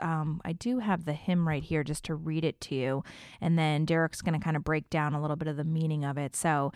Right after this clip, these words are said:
uh, here goes. "Amazing grace, how sweet the sound that saved a wretch like me. I once was lost, but now am found, was blind, but now I see,"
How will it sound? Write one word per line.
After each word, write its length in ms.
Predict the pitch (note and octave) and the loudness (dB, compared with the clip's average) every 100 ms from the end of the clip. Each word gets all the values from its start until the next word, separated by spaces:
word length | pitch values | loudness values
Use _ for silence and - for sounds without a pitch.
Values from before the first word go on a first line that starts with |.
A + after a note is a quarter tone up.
| - - - - | -8 -20 -14 0
uh, 280 | F3 D#3+ D3 | 4 4 4
here 260 | D#3 D3 | 0 -2
goes. 440 | D#3+ B3 A3+ F3+ - | 0 0 2 2 0
"Amazing 800 | F#3 F3 F#3+ A#3+ A#3 B3+ B3 A#3+ - | 2 6 8 6 6 6 6 4 2
grace, 600 | F3 D#3+ E3+ C3+ A#2+ - | 0 4 4 4 0 -4
how 180 | - D#3 | 0 0
sweet 560 | - - F#3 G3 A3 - | 0 -4 2 2 2 0
the 100 | G3+ | 0
sound 640 | - F3+ D#3 C#3+ C3 C3+ - - - - | 2 2 2 2 0 -4 -10 -20 -20 -6
that 180 | E3+ - | -6 -2
saved 500 | - G#3+ B3 A#3+ - | 6 6 6 2 -2
a 100 | - | 0
wretch 640 | D#3+ D#3+ E3 A2+ - - - - - | 4 6 6 4 0 -6 -8 -14 -2
like 260 | F3 F3+ A#3+ | -2 0 2
me. 320 | B3 G#2 - - - - - | 4 2 -4 -12 -20 -16 -4
I 120 | D#3 | 0
once 340 | D#3 F#3 - | 4 4 4
was 240 | F3+ D#3 E3+ | 2 2 4
lost, 520 | F3+ F#3+ A#3 - - | 6 8 6 2 -2
but 200 | - D#3+ | 0 2
now 380 | D#3+ D#3+ D#3+ D#3+ - | 2 2 2 2 0
am 140 | D3+ | -2
found, 580 | - E3 D#3 D3+ D3+ E3 - - - - | -2 0 2 2 0 -2 -6 -20 -12 0
was 200 | E3 D#3+ | 2 4
blind, 600 | G#3 A#3+ F#3 D#3+ F3+ F#3+ - | 4 6 6 6 4 0 -4
but 200 | E3+ F3 | -2 0
now 480 | D#3+ D#3+ D3+ D3+ F3 - | 2 0 0 0 -2 -4
I 160 | D#3 | -6
see," 500 | D3+ - D3+ D2 F3 | -6 -4 -4 -2 -6